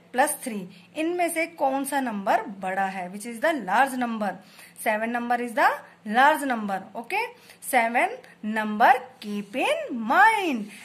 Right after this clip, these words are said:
and five number on count on finger। One, two, three, four, five। अब ये तो आप जानते ही हैं बेटा, ये five fingers हैं, Count करने की भी जरूरत नहीं होती हमें, ठीक है?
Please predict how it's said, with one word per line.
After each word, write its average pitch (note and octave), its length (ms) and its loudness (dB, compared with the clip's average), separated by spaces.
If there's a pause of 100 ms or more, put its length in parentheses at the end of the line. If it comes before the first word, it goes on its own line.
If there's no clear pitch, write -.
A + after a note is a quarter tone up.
(120)
and A3+ 260 -4
five F#4 400 6
number A#3 340 0 (120)
on C#5+ 280 4 (400)
count A3+ 340 0
on G#4+ 220 2 (140)
finger। D#4+ 440 2 (340)
One, C4 340 4
two, D#4 260 -6
three, D#4 260 -6
four, D4 300 0
five। C#4+ 260 2
अब G3+ 220 -4
ये G3 60 -8
तो A#3+ 140 -2
आप A#3+ 200 4
जानते D4+ 340 4
ही F4 80 -4
हैं F4+ 120 0
बेटा, F4 160 -2
ये F#4 80 -4
five E4 240 0
fingers E4 400 -2
हैं, E4+ 140 -2 (380)
Count A3+ 280 -2
करने C#4 240 0
की D#4 120 -4
भी D#4 80 -4
जरूरत D#4 360 0
नहीं D4+ 180 -2
होती D4 220 -4
हमें, D4 280 -4 (320)
ठीक C#4 200 -6
है? A4+ 140 2